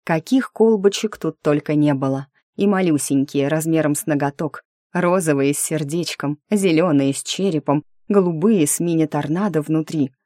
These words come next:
с пузырьками, с радугой, с морской пеной и даже со слезами дракона. «А это еще зачем?» удивилась я такой находке. «Слеза дракона увеличивает магию, если ее правильно принять»,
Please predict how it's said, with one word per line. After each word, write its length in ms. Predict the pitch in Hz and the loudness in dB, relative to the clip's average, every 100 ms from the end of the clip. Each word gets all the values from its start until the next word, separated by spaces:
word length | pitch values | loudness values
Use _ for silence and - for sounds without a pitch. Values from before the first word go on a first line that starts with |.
| _ | _
с 120 | - | -6
пузырьками, 760 | 170 156 156 - 151 165 160 156 | -4 -2 -2 -2 -2 -2 -4 -6
с 160 | - - | -8 -4
радугой, 580 | 156 143 147 151 147 160 | -2 -2 -2 -2 -2 -4
с 120 | - 160 | -6 0
морской 420 | 147 - 151 135 | 0 0 0 0
пеной 500 | 131 156 160 151 147 - - | 0 0 2 2 0 -8 -6
и 140 | 180 | -2
даже 440 | 143 143 185 202 208 _ | 0 0 0 -2 -4 _
со 160 | - 160 | -6 -4
слезами 500 | - 147 139 139 135 | -2 -2 0 0 0
дракона. 640 | 135 131 - 143 143 139 _ _ _ | 0 -2 -2 0 -2 -4 _ _ _
«А 160 | 165 165 | -2 0
это 160 | 156 | 0
еще 320 | 156 151 165 | -2 -2 -4
зачем?» 480 | 156 151 - 156 151 - _ _ | -2 -2 -2 -4 -4 -6 _ _
удивилась 560 | 165 156 151 151 143 160 | -2 0 2 2 0 -4
я 140 | 147 | -4
такой 280 | 151 151 143 | -4 -2 0
находке. 600 | 151 160 151 143 - 147 _ _ _ - | 0 -2 -4 -4 -6 -8 _ _ _ -8
«Слеза 380 | - 160 151 139 | 0 2 2 0
дракона 540 | 143 131 147 170 196 | 0 -2 -2 0 0
увеличивает 760 | 208 208 147 123 - 151 160 156 | 0 0 0 -2 -4 -2 -2 -2
магию, 560 | 135 135 139 143 147 - _ | -2 -2 0 0 0 -4 _
если 360 | 175 160 - 156 | -2 -2 -2 0
ее 360 | 151 147 147 | 2 2 0
правильно 580 | 147 - 160 135 143 147 | -2 -2 0 0 0 0
принять», 580 | 147 185 165 120 117 - | 0 -2 -2 -2 -6 -16